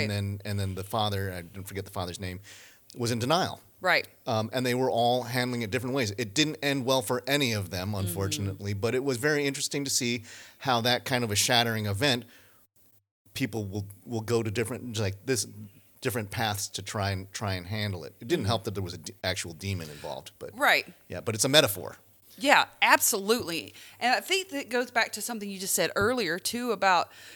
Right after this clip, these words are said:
Speaker 2: you know, we're fighting invisible demons,
Speaker 1: Mm-hmm.
Speaker 2: or this is the personification, or, you know, and it's just what you said, you know, this is, this is how we perceive what this monster would look like, right?
Speaker 1: Yeah.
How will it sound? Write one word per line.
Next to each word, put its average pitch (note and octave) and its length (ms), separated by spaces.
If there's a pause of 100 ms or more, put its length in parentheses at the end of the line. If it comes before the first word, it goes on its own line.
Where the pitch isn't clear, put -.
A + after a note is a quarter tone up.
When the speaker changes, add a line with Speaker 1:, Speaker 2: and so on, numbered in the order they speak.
(120)
Speaker 2:
you G#3+ 140
know, F3+ 360 (520)
we're A3+ 240
fighting G#3 480
invisible E3+ 560
demons, - 640
Speaker 1:
Mm-hmm. G2+ 180 (140)
Speaker 2:
or F3 400
this F#3 300
is F#3+ 80
the F#3+ 100
personification, F3+ 1160
or, E3 440
you F3+ 140
know, D3+ 220 (600)
and A#3 160
it's A3 140
just A#3+ 160
what G#3+ 180
you F#3+ 80
said, G#3+ 320
you G#3 100
know, F#3+ 180
this A3+ 240
is, A3+ 200 (240)
this C4+ 180
is B3 100
how A3 200
we A3 120
perceive G#3 580
what F3 160
this F#3 180
monster F#3 440
would E3 240
look F3 240
like, - 260
right? D#3+ 180
Speaker 1:
Yeah. - 120